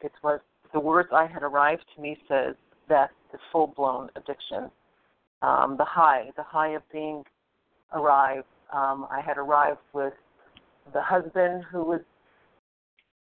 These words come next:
um, in the market and making it big, my business that succeeded, the rush of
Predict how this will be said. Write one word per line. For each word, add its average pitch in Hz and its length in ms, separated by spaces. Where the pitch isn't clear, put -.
um, 170 360
in 180 140
the 175 60
market 165 520
and 160 100
making 160 340
it 151 100
big, 151 460
my 170 240
business 160 380
that 156 140
succeeded, 147 800
the 147 100
rush 156 680
of 151 120